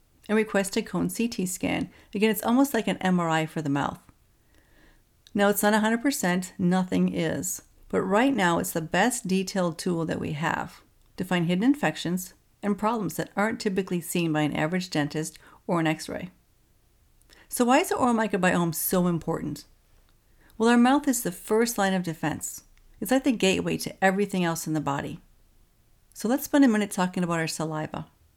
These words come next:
We actually produce about two soda cans worth of saliva every single day. It has a very interesting makeup.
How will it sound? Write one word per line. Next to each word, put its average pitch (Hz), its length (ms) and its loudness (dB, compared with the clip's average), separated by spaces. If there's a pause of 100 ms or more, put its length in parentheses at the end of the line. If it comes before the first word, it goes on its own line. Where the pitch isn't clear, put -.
(440)
We 208 100 4
actually 240 280 4
produce 208 360 4
about 170 320 -2
two 226 260 -2
soda 190 460 0
cans 170 400 -2
worth 160 220 -4
of 156 120 -8
saliva 165 500 -4
every 175 220 -2
single 170 300 -6
day. 151 320 -2 (800)
It 208 60 -2
has 254 140 0
a 381 40 -4
very 262 240 4
interesting 208 440 0
makeup. 214 480 -2